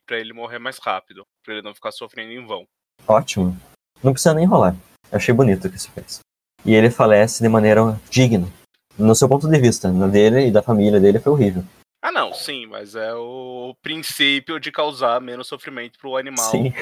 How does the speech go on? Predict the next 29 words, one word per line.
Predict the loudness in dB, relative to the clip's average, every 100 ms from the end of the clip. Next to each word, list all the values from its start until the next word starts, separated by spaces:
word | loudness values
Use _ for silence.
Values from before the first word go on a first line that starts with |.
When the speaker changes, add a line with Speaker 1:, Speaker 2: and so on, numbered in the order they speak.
| -4
Speaker 2:
<laughs> | -4 -10
sim, | -4 2 2
sim. | 2 -2 -4 -12
Speaker 1:
na |
caçada. | -10 -8 -6 -6 -10 _ _ _ -10
Speaker 2:
É, | -2
todos | 4 4 6
os |
outros | 4 4 4
alces, | 6 6 2 -4 -6 -6 -6 2
tanto | 2 2
as | 0 2
fêmeas | 2 4 2 0 0
desse | -2 0
grupo | 0 0 -2
como | -2 0 0 0
os | -2 0
filhotes, | 4 6 4 0 -10 -10 -16 _ _ _ 0
perceberam | 0 2 4 4 4 0
que | 2
o | 2 2
macho | 2 2 2 -4
foi, | -2 0 0 -4 -10 _ _ _ _
foi | 2 2
assassinado | 2 -4 0 4 4 4
e |
eles | 0
se | -2
afastam. | -2 0 0 -6